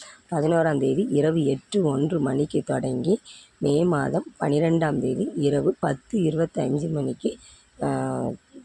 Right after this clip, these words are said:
சித்திரை நட்சத்திரம் வருது. அந்த இது, அந்த டை-, இந்த டைமுக்கெல்லாம் சித்ரா பௌர்ணமி வந்து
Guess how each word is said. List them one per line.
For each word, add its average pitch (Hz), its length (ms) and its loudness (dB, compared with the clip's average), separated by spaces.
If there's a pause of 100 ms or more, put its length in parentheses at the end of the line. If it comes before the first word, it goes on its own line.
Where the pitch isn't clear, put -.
(280)
சித்திரை 160 400 -2
நட்சத்திரம் 139 540 -2
வருது. 131 260 -2 (160)
அந்த 139 280 -2
இது, 135 220 -2
அந்த 135 240 -2
டை-, 139 100 0
இந்த 135 180 -2
டைமுக்கெல்லாம் 139 560 -2 (260)
சித்ரா 160 380 0
பௌர்ணமி 131 520 -2
வந்து 123 220 -2